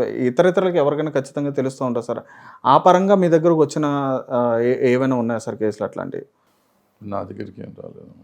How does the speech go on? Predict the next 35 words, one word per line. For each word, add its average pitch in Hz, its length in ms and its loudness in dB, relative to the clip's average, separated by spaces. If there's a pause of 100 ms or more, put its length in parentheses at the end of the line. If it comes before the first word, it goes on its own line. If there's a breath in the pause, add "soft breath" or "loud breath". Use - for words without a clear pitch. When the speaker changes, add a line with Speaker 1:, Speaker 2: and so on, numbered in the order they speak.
(300)
Speaker 2:
అంటే 220 100 -18
మా 98 240 -12
దగ్గరికి 156 280 -10
వచ్చిన 160 280 -10
కేసులు 147 320 -10
వచ్చినట్టు 127 340 -14
అయిపోతూ 113 480 -10
ఉంటాయి. 98 320 -16 (400)
అంటే 98 400 -12 (100)
యాక్చువల్ 92 540 -14
నేను 110 220 -8
దీ-, 107 200 -8
నాకు 107 220 -8
వచ్చిన 117 260 -14
కేసులు 120 300 -10
ఏవి 107 100 -12
సీరియస్గా 110 540 -12
తీసుకునే 101 380 -14
లేవు, 95 220 -10 (560)
కొన్నిటిని 101 480 -10
సస్పెండ్ 107 460 -10
చేసినవి 104 380 -10
ఉన్నాయి, 98 220 -10
అట్లా - 240 -12
చేసి - 280 -16
మన, 92 180 -8 (440)
మనం 104 280 -8
ఈ 92 200 -12 (480 soft breath)
ఇండస్ట్రీ 151 400 -2
పరంగా 151 300 2
చేసే, 127 340 -2
చేయగలం 117 680 -2
తప్ప - 260 -8
మిగిలినవి 110 400 -8
చేయలేం 98 440 -12